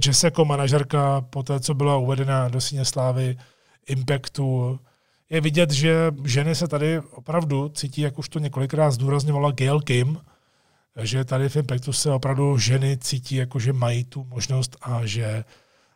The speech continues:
se na ně prostě nedívá tak nějak, eh, z patra. A o tom to vlastně mělo být.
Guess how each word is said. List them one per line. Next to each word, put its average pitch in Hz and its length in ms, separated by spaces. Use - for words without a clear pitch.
se 131 160
na 123 120
ně 131 260
prostě 127 360
nedívá 139 1000
tak 117 300
nějak, 131 680
eh, 117 280
z - 120
patra. 107 500
A 113 460
o 180 80
tom 196 180
to 165 80
vlastně 151 280
mělo 135 280
být. 123 340